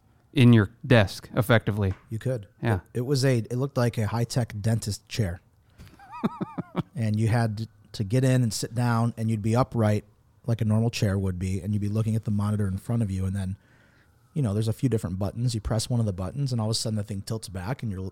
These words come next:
Speaker 2: and the recliner kicks out, and,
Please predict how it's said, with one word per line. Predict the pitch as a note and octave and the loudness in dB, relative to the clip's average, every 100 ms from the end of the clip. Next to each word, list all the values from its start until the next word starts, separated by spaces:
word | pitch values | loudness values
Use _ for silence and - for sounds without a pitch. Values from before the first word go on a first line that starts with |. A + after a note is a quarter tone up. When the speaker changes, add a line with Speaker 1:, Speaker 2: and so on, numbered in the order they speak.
| - | -6
Speaker 2:
and | A#2 F2+ | -6 -6
the | F2+ - _ _ - - - - | -8 -14 _ _ -20 -20 -16 -8
recliner | A#2+ B2+ A2 G#2+ | -4 0 0 -2
kicks | - A#2 - | -4 -4 0
out, | A#2 C3 - _ _ _ - - - | 0 0 -2 _ _ _ -20 -20 -6
and, | A#2 A2 A2 G#2+ G#2 | -2 0 0 0 -4